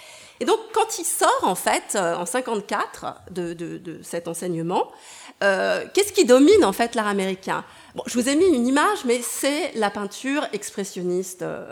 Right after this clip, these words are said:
abstraite, euh, gestuelle, l'action painting de, euh, Jackson Pollock, mais aussi le travail de Mark Roscoe, de Frank Klein, et cetera. Euh, et donc, euh, en tant que jeune artiste, euh, voilà, en fait, ce qu'il fait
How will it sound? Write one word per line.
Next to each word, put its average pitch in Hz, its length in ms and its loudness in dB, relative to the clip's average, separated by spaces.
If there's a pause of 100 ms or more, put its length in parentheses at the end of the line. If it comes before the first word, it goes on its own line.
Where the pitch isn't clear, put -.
(100)
abstraite, - 760 -4 (340)
euh, 165 80 -6
gestuelle, 185 720 0
l'action 185 340 -4
painting 185 680 -4 (160)
de, 175 200 2
euh, 160 220 0
Jackson 165 320 -2
Pollock, 254 480 6
mais - 80 -4
aussi 165 160 -8
le 160 60 -10
travail 160 260 -8
de 160 80 -8
Mark 147 240 -6
Roscoe, 220 400 -2
de 170 100 -8
Frank 165 280 -12 (100)
Klein, 185 300 -4
et 160 100 -12
cetera. 233 460 -2 (600)
Euh, 190 600 8
et 247 100 4
donc, 311 300 8
euh, 226 400 8 (100)
en 247 140 6
tant 370 200 2
que 240 200 0
jeune 226 240 2
artiste, - 680 -2
euh, 202 500 6
voilà, 226 340 4 (140)
en 220 100 0
fait, 302 480 -2
ce 196 160 -8
qu'il 202 260 -8
fait - 340 0